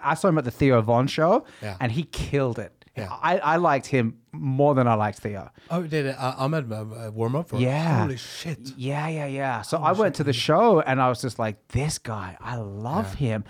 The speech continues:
Speaker 1: And, uh, since then, whilst we've become friends, I still love him.
Speaker 2: Yeah,
Speaker 1: And he
Speaker 2: yeah.
Speaker 1: just has this command over a part of my body.
Speaker 2: Yeah, yeah, yeah, yeah, yeah.
Speaker 1: And, and, and you know what I
Speaker 2: Yeah,
Speaker 1: mean?
Speaker 2: yeah,
Speaker 1: He'll,
Speaker 2: no,
Speaker 1: he'll
Speaker 2: yeah,
Speaker 1: always
Speaker 2: yeah.
Speaker 1: own a piece of my soul.
Speaker 2: Yeah, yeah, I love Ahmed.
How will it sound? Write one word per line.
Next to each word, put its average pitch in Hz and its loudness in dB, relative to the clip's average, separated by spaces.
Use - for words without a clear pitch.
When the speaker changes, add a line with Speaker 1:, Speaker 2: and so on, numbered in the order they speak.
Speaker 1:
And, 139 -2
uh, 156 2
since 226 2
then, 120 4
whilst 123 0
we've 107 -4
become 107 -2
friends, 131 2
I 101 -6
still 120 0
love 107 0
him. 101 -2
Speaker 2:
Yeah, 107 -2
Speaker 1:
And 131 2
he 135 4
Speaker 2:
yeah. 143 2
Speaker 1:
just 170 2
has 165 2
this 127 0
command 120 4
over 117 -2
a 110 -6
part 120 2
of 107 -4
my 107 0
body. 104 -2
Speaker 2:
Yeah, 101 -2
yeah, 104 -2
yeah, 101 -4
yeah, 95 -6
yeah. 107 -2
Speaker 1:
And, 123 -2
and, 117 0
and 117 -2
you 123 4
know 139 6
what 143 4
I 139 4
Speaker 2:
Yeah, 139 6
Speaker 1:
mean? 190 2
Speaker 2:
yeah, 110 0
Speaker 1:
He'll, 156 4
Speaker 2:
no, 196 4
Speaker 1:
he'll 190 6
Speaker 2:
yeah, 202 6
Speaker 1:
always 185 6
Speaker 2:
yeah. 147 -2
Speaker 1:
own 151 4
a 139 2
piece 135 2
of 120 -6
my 117 0
soul. 107 -2
Speaker 2:
Yeah, 101 -6
yeah, 98 -12
I - -14
love 107 -4
Ahmed. 92 -8